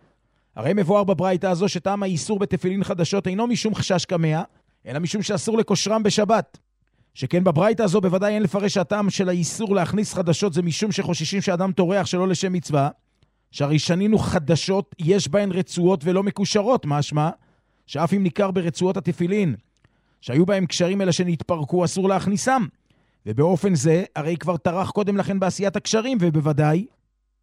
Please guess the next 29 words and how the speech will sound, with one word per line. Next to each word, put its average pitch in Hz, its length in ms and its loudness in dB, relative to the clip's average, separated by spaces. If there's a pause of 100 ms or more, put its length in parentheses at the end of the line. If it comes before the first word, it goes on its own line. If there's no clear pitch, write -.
(260)
שנעשו 170 460 -2
לשם 196 260 0
תפילין, 233 360 -2
אלא 175 140 0
בהכרח 156 320 0
שטעם 196 360 -4
האיסור 202 320 0
להכניסם 214 460 -2
הוא 226 100 0
משום 208 240 -2
שכעת 233 520 -4
אינו 214 240 0
יכול 208 240 2
לקושרם. 180 440 0 (600)
שקשר 202 420 0
התפילין 208 440 2
קבוע 196 340 0
תמיד 202 340 0
ואינו 190 220 2
עשוי 202 280 0
להתירו, 208 500 2
והוא 196 100 2
בכלל 190 300 0
קשר 208 320 0
המתקיים 202 440 -2
שיש 196 240 -4
איסור 208 320 -4
תורה 202 240 2
בעשייתו. 202 600 2